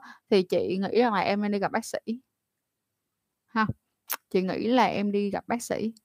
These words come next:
Có những cái tình trạng nó, ví dụ như là bị rách cùng đồi đi, thì nó cũng sẽ khiến cho chúng ta bị chảy máu ồ ạt và sau đó là chảy máu râm ran á,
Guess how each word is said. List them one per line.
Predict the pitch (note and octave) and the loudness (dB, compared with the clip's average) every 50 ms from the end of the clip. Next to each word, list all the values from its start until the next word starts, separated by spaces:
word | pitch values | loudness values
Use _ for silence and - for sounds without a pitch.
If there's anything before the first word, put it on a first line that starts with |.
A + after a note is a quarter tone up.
| _ _ _ _ _ _ _ _ - | _ _ _ _ _ _ _ _ 10
Có | C#4+ D#4+ | 10 12
những | D#4+ C4 B3 | 12 10 6
cái | D4+ E4 | 2 2
tình | D#4+ C4 A3+ G#3 G3+ F#3+ F#3+ | 2 2 2 2 0 0 2
trạng | A3 F#3+ - - - G#3+ A3+ | 2 2 2 2 0 -2 0
nó, | B3+ C4+ | 0 0
ví | D4+ D#4+ D4 | 2 2 2
dụ | A#3+ - - | 0 0 0
như | G#3+ A3 | 0 0
là | G3+ | 0
bị | F#3 - E3+ | 0 2 2
rách | F#3 A#3+ - - - | 4 4 4 4 2
cùng | A#3 G3+ E3+ F3 | 2 2 2 4
đồi | F3 F3+ F3 E3+ E3 E3 F3 | 4 4 4 4 2 2 0
đi, | G#3 G#3+ G#3 - _ _ _ _ - | 0 -2 -4 -6 _ _ _ _ -4
thì | - F3+ F3 | -2 0 0
nó | G3 A3+ | 0 0
cũng | - - - G#3+ A#3 | 0 0 0 0 0
sẽ | A3+ - - - - A3 B3+ C#4+ D#4 D#4+ - _ _ - | 0 0 0 0 2 2 2 2 2 0 -2 _ _ 4
khiến | - C4 C#4 | 6 6 6
cho | D4 A#3+ | 6 4
chúng | A#3+ B3 | 4 4
ta | B3+ A3 | 4 4
bị | F3 E3+ | 4 2
chảy | - E3 F3 G3+ | 0 0 2 4
máu | A3+ A3+ B3+ D4 - - | 4 4 4 4 4 2
ồ | F3+ F3+ F3+ | 2 2 2
ạt | - - F#3 F3+ - | 2 0 0 -2 -2
và | - F3+ F3+ | -2 -4 -2
sau | - - G#3+ G#3+ A3 | 2 2 2 4 4
đó | A3 A#3+ | 4 4
là | B3+ A3+ G3+ | 4 4 2
chảy | - G3+ - | 2 0 2
máu | G#3 G#3+ A#3 C4 | 2 4 4 6
râm | B3 A3+ G#3 | 6 6 6
ran | G#3 G#3+ G#3 G3+ G3+ G3+ | 6 4 4 4 2 -2
á, | G#3+ | -4